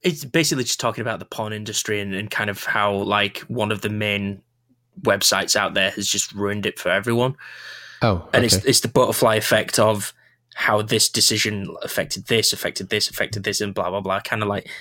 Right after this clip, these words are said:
Speaker 1: how it affects it down the line,
Speaker 2: Right,
Speaker 1: uh, sort
Speaker 2: okay.
Speaker 1: of thing. The problem is it's done in, like, a documentary style way.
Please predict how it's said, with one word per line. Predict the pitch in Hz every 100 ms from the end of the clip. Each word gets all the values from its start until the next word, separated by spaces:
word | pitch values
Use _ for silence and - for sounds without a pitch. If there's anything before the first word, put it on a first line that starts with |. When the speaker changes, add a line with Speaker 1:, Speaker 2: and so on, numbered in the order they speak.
| -
Speaker 1:
how | 110
it | 92
affects | - 107 -
it | -
down | 110 104 104
the | 104
line, | 104 104 117 117 - - - - -
Speaker 2:
Right, | 104 98 107
Speaker 1:
uh, |
sort | 107 - 113
Speaker 2:
okay. | 110
Speaker 1:
of |
thing. | - 117 117 - - - -
The | 175 -
problem | - 151 135
is | 123 123
it's | 98
done | - 123 131 120
in, | - 117
like, | 117 113
a | 110
documentary | 110 104 - 113 113 - 117
style | - 120 123
way. | 123 131 123